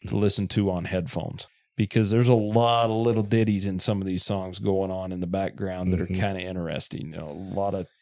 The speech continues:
Speaker 2: Yeah, there is
Speaker 1: a lot
Speaker 2: a
Speaker 1: of
Speaker 2: lot
Speaker 1: mixing.
Speaker 2: going on.
Speaker 1: Yeah.
Speaker 2: A lot going on in the background. A lot of really cool instruments that he brings in. He brings horns and, uh, different string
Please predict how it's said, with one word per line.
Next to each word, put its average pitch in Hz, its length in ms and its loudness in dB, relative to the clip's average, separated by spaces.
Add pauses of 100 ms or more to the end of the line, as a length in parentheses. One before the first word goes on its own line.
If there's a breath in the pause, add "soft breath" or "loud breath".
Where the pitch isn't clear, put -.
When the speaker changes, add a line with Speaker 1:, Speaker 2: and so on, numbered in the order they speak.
(140)
Speaker 2:
Yeah, 156 180 4
there 151 240 2
is 165 120 6
Speaker 1:
a 110 40 12
lot - 60 10
Speaker 2:
a - 20 6
Speaker 1:
of 95 80 4
Speaker 2:
lot 95 200 6
Speaker 1:
mixing. 92 180 2
Speaker 2:
going 82 160 0
on. 76 400 -6
Speaker 1:
Yeah. 92 280 -4
Speaker 2:
A 104 120 6
lot 98 500 2
going 87 260 -4
on 80 200 -6
in 80 100 -10
the 85 60 -6
background. 95 480 0
A 90 100 -4
lot 101 180 2
of 120 120 2
really 104 280 0
cool 101 320 4
instruments 92 580 -2
that 85 80 -4
he 85 40 -6
brings 95 380 -2
in. 98 80 0
He 104 100 2
brings 127 280 0
horns 107 500 0
and, 90 480 -6
uh, 71 240 -2 (400 soft breath)
different 101 320 0
string 104 580 0